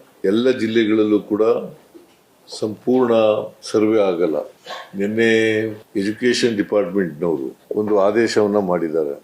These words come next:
ಶಾಶ್ವತ ಹಿಂದುಳಿದ ಆಯೋಗದವ್ರ ಜೊತೆನಲ್ಲಿ ಚರ್ಚೆ ಮಾಡಿ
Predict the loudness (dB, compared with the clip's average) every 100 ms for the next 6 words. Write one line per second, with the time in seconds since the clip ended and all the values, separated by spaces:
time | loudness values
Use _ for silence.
0 | -4 0 0 0 0 0 0 0 2 4
1 | 4 4 4 2 2 2 0 -4 0 0
2 | 0 -2 -2 -4 -2 -4 -2 -2 -2 -2
3 | -4